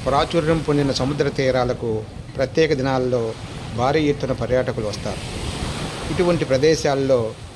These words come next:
కాలుష్యం సమస్య కూడా ఎక్కువగా ఉంటుంది. ఇటువంటి ప్రతికూల అంశాలతో పోలిస్తే ఈ శ్రీనివాస సత్రం బీచ్ ప్రత్యేకమైనది. పదహారవ నెంబరు జాతీయ రహదారి నుండి, ప్రస్తుత తిరుపతి జిల్లాలోని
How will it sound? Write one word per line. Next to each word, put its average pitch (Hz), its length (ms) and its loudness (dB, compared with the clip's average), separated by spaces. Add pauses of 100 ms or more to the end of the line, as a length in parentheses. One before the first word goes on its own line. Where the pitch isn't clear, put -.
కాలుష్యం 156 520 4
సమస్య 127 380 0
కూడా 123 160 0 (120)
ఎక్కువగా 123 340 0 (100)
ఉంటుంది. 101 320 -6 (1000)
ఇటువంటి 170 420 2
ప్రతికూల 185 480 2
అంశాలతో 147 420 2 (120)
పోలిస్తే 127 400 2 (540)
ఈ - 100 2
శ్రీనివాస 156 480 4
సత్రం 123 280 -2
బీచ్ 120 300 -2 (340)
ప్రత్యేకమైనది. 110 760 -2 (1300)
పదహారవ 170 540 4
నెంబరు 156 240 4 (100)
జాతీయ 139 360 4
రహదారి 131 400 2
నుండి, 120 260 2 (800)
ప్రస్తుత 151 320 0 (100)
తిరుపతి 156 400 0
జిల్లాలోని 139 560 4